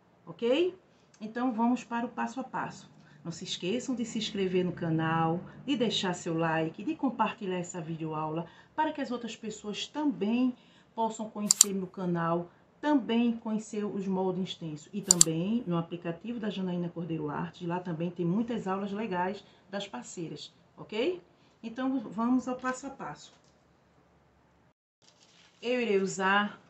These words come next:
o E V A da cor branca, certo? Esse daqui é do E V A de um e meio, ok? Eu sempre gosto de falar a espessura dos E V As que eu uso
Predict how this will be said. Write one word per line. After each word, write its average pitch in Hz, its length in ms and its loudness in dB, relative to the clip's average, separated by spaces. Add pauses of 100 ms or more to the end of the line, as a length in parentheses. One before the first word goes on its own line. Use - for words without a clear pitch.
(600)
o 214 80 -6
E 208 80 4
V 180 240 4
A 180 300 4 (260)
da 175 140 -2
cor 226 280 0
branca, 165 640 2
certo? 208 480 -4 (300)
Esse 240 260 -2
daqui 214 600 0 (720)
é 190 160 -2
do 208 180 -2
E 214 80 4
V 202 160 2
A 196 120 6
de 202 120 2
um 208 40 2
e 240 100 6
meio, 165 420 4 (480)
ok? 214 420 -2
Eu 196 80 2
sempre 247 360 2
gosto 208 360 2
de 190 120 -4
falar 185 500 -2
a 196 80 -4
espessura 202 600 -4
dos 190 320 -2
E 196 80 2
V 180 160 2
As 175 200 2
que 226 120 -6
eu 208 60 2
uso 190 420 0